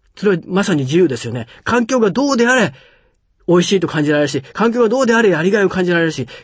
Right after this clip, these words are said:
環境がどうであれ感謝の気持ちを感じられるっていうことは、つまり足るを知るということは、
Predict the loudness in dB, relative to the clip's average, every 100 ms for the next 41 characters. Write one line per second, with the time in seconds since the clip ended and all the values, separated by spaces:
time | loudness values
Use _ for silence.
0 | -8 -4 -2 0 0 2 0 0 0 0
1 | 0 0 0 -2 -4 -2 0 2 0 2
2 | 0 -2 -8 -4 -2 -2 -4 -4 -2 -2
3 | 0 0 0 -2 -2 -2 -2 -2 0 0
4 | -2